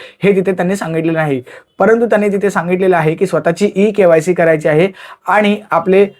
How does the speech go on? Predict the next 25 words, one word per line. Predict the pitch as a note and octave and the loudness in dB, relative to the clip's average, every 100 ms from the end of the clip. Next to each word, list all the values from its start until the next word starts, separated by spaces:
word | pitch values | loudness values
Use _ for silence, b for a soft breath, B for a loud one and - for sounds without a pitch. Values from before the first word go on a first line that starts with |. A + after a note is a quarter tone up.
| _ | _
वडील | D3 E3+ G#3+ | 0 2 4
हयात | G3+ E3 E3+ E3+ | 2 0 0 -2
नसलेले | E3+ D#3+ E3 D#3+ D#3+ | -8 -6 -4 -4 -4
किंवा | E3 E3+ E3+ F3 | -4 0 2 0
पती | F3 F3 F#3+ | 0 -2 0
हयात | G3+ E3 E3 E3 | 0 0 -2 -4
नसेल | D#3 D#3 D#3 | -2 -2 -2
किंवा | D#3 E3+ | 0 0
डिव्होर्स | E3 E3+ F#3 F#3+ F3+ | 0 0 2 0 -2
जे | E3+ | -2
काही | E3+ D#3+ D#3+ | 0 -2 -2
कागदपत्र | D#3+ D3+ F3+ F#3+ F#3 | -2 -2 -2 -2 -2
असतील, | E3 - E3 B B B - | -2 -2 -4 B B B 0
ते | G#3+ - | 0 2
आपल्या | F3+ F#3 F#3 | -2 0 0
जिल्ह्याच्या | D#3 E3 F3 G#3 F#3+ F3 D#3+ F3 B B D#3+ | 2 4 4 4 2 0 -2 -4 B B -2
महिला | D#3+ F3 G3 | 2 2 2
आणि | G#3 - E3+ | 0 -2 -6
बाल | E3+ D3+ D#3+ F3+ | -4 -2 0 0
विकासचं | F3 E3 E3+ E3+ - _ _ - | -2 -2 0 -2 -6 _ _ -4
जे | E3+ E3+ | 0 0
ऑफिस | - E3 G#3 G3+ | 0 0 2 0
आहे, | E3 D#3 | 2 0
तिथल्या | D#3+ D#3 E3+ | -2 -2 0
त्या | E3 | -2